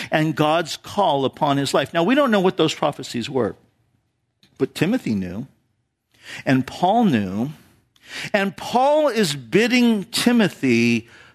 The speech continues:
to recall them, to remember them. And you know, that's a great thing to do in hard times,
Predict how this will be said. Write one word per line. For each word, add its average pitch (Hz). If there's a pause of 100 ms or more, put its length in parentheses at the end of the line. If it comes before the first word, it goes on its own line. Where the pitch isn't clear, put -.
(160)
to 151
recall 139
them, 82 (1000)
to 151
remember 147
them. 87 (1300)
And 185
you 220
know, 226
that's 277
a 320
great 208
thing 185
to 147
do 110 (480)
in 120
hard 110
times, -